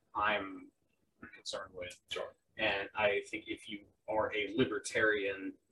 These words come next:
Speaker 1: then, you know, at least if you're in, like, a libertarian movement, like, the whole point of your movement is being libertarian,
Speaker 2: Mm-hmm.
Speaker 1: not being a right-winger or a left-winger, then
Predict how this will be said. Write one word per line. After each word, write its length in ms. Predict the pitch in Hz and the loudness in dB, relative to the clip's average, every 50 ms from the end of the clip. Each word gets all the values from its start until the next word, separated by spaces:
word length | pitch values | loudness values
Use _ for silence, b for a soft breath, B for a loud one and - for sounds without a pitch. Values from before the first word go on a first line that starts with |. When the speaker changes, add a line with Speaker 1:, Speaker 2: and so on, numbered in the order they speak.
| _ - | _ -6
Speaker 1:
then, 300 | - 98 95 92 95 - - _ _ _ _ _ _ _ _ _ _ - | -4 -4 -4 -4 -8 -12 -16 _ _ _ _ _ _ _ _ _ _ 4
you 100 | 135 131 | 6 6
know, 60 | - - | 6 6
at 240 | 131 135 135 147 | 6 6 6 8
least 240 | 147 160 160 - - | 10 10 10 10 6
if 100 | - - | 4 6
you're 220 | 143 135 131 - - | 8 8 8 6 2
in, 400 | 135 131 127 123 117 113 107 101 | 0 2 2 4 4 2 0 0
like, 220 | 104 101 98 - - | 0 0 0 -2 -4
a 40 | 107 101 98 | -6 -4 0
libertarian 760 | 113 117 113 117 110 107 - - 110 107 107 104 101 98 98 101 | 2 2 2 2 0 0 0 2 4 4 4 4 2 0 -2 -6
movement, 340 | 104 101 101 98 98 95 | -8 -8 -8 -8 -8 -8
like, 140 | 95 95 - | -8 -8 -8
the 60 | - 110 | -8 -8
whole 160 | 113 104 - - - | -8 -10 -10 -12 -10
point 140 | 110 104 104 | -8 -6 -4
of 60 | 104 | -4
your 120 | 101 98 95 | -4 -2 -2
movement 440 | 95 98 98 95 95 95 92 92 92 | -2 -2 -2 -2 -4 -4 -6 -6 -8
is 260 | 92 - - - - - | -8 -8 -8 -8 -8 -6
being 320 | 104 101 101 98 95 95 | -6 -4 -4 -4 -4 -2
libertarian, 800 | 98 98 98 98 98 - - 101 101 101 104 101 104 107 110 107 - _ _ - | -4 -2 -2 -4 -6 -2 2 4 4 4 4 2 0 -2 -4 -6 -10 _ _ -16
Speaker 2:
Mm-hmm. 180 | - - - | -16 -8 -4
Speaker 1:
not 240 | - 98 101 90 - | 0 0 0 0 -2
being 420 | - 98 98 98 95 92 92 90 - _ _ _ _ _ _ _ _ _ _ _ _ - | -4 -4 -4 -4 -6 -10 -12 -16 -16 _ _ _ _ _ _ _ _ _ _ _ _ -2
a 60 | 98 | 0
right-winger 460 | 95 95 101 104 101 107 107 104 101 | 4 6 6 4 4 2 0 0 4
or 180 | 101 101 98 95 | 6 6 6 6
a 80 | 95 95 | 6 4
left-winger, 680 | 98 95 - - - 107 104 104 104 104 107 104 - - _ _ _ _ _ _ _ _ _ - | 2 0 -2 -4 -4 -4 -4 0 2 2 2 2 0 -4 _ _ _ _ _ _ _ _ _ 0
then 440 | - 113 110 104 98 98 95 98 - | 2 4 4 4 2 0 -4 -8 -12